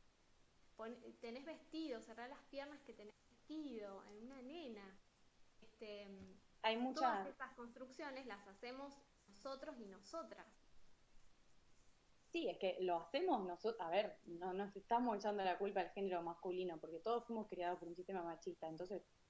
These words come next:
Speaker 2: somos todos machistas en deconstrucción, pero al fin y al cabo. Pero me parece que también hay algo como de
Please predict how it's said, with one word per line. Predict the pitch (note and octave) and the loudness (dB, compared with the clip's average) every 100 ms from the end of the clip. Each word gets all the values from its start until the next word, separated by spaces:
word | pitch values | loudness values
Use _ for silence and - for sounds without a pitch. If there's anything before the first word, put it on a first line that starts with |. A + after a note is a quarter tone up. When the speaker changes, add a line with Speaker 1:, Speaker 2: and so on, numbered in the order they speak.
| - | -18
Speaker 2:
somos | - D#3+ | -12 -4
todos | F#3+ F#3+ E3+ | 4 4 2
machistas | E3 - E3 D#3+ - - - - - - | -6 -8 -6 -6 -6 -16 -20 -20 -20 -6
en | F#3 E3+ | -4 -2
deconstrucción, | E3+ E3 - E3+ - G#3+ D4 | -2 -4 -2 -2 4 4 4
pero | - - - - - - | 0 -2 -10 -14 -12 -10
al | D#3 | -8
fin | F3 E3+ | -4 -4
y | |
al | E3 | -4
cabo. | E3+ F#3 G3 - - - - - - - - | -6 -6 -6 -10 -16 -20 -20 -20 -20 -16 -2
Pero | F#3 F3+ | 2 2
me | F3+ F3+ | 4 6
parece | F#3+ A3 B3+ | 6 6 2
que | G3 F#3+ | 2 4
también | F#3 G3 B3+ | 4 2 2
hay | B3+ A#3+ | 4 4
algo | B3 B3 A#3+ | 4 4 4
como | F#3+ F3+ F3 F3 | 4 0 -2 -4
de | F3 F3+ | -4 -6